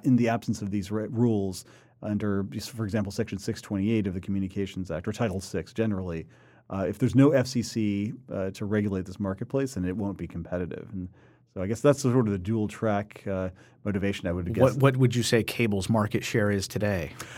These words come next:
Speaker 1: Oh, it's fifty percent and declining. It's a, in
Speaker 2: So the, the, the, that rationale at least is, is less strong than it was in the early nineties.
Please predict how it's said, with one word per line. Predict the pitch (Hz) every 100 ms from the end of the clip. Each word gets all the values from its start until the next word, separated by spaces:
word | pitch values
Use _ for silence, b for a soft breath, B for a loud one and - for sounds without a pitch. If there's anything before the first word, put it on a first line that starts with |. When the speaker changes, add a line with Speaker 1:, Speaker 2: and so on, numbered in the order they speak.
| B
Speaker 1:
Oh, | 156 139
it's | 127 131
fifty | 156 156
percent | 131 123 139 135
and | 117
declining. | 101 - 123 147 104
It's | 101 95
a, | 120 107 110
in | 120
Speaker 2:
So | 117 113 110
the, | 110 107
the, | 95 107
the, | 95 104
that | 120 123
rationale | 107 98 - 104 98 92 90
at | 90
least | 98 95 -
is, | 92 87
is | 110 90 92
less | 113 113
strong | - 117 101 92
than | 92
it | 90
was | 92 92 87
in | 87
the | 87
early | 104 90 85
nineties. | 87 80 71 - -